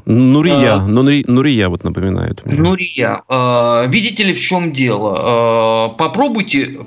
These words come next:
Speaker 2: почитать в течение одного дня, э, монологи господина Подоляка. Вот советник офиса, э, президента Украины.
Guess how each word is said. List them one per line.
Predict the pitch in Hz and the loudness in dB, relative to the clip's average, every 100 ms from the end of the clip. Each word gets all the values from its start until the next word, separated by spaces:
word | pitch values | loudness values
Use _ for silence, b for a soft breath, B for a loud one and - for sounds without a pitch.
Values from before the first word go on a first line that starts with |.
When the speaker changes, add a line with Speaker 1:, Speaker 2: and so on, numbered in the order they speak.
| - | -8
Speaker 2:
почитать | 143 - 190 - 101 - - - | -4 -2 -4 -4 -6 -8 -18 -20
в | - | -12
течение | 135 165 165 147 | -6 -2 -2 -2
одного | 127 151 160 135 | -4 -4 -4 -4
дня, | 120 131 202 262 277 - _ _ _ _ _ _ _ _ | -4 -2 0 -2 -6 -16 _ _ _ _ _ _ _ _
э, | - 131 127 | -6 -2 0
монологи | 135 156 165 185 254 165 | 0 0 0 0 0 -2
господина | 131 - 143 139 180 208 | -4 -4 -4 -4 -4 -4
Подоляка. | - 151 151 147 104 92 - - _ _ _ _ _ _ _ _ _ _ _ _ _ _ _ | -4 -4 -2 -2 -4 -8 -16 -20 _ _ _ _ _ _ _ _ _ _ _ _ _ _ _
Вот | 196 - | -4 -2
советник | 185 160 269 214 - | -2 0 -2 -2 -4
офиса, | 214 240 190 - 160 | -2 -2 -4 -4 -2
э, | 139 135 135 131 131 127 127 123 127 | 0 0 0 0 0 0 0 -2 -2
президента | 139 123 165 214 175 | -2 -2 -2 -2 -6
Украины. | 131 135 113 95 - | -6 -6 -6 -8 -12